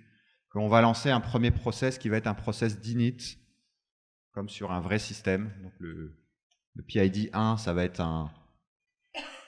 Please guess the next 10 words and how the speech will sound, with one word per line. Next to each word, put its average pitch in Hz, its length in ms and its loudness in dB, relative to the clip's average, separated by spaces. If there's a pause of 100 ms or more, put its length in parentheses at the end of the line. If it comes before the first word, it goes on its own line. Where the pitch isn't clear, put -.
(420)
init, 117 600 4
par 85 120 -4
exemple, 90 340 -6
système 90 380 -4
D, 90 320 -2 (840)
et 135 540 4 (100)
qui 117 140 -6
va 107 140 4
lui 131 260 6
gérer 123 500 4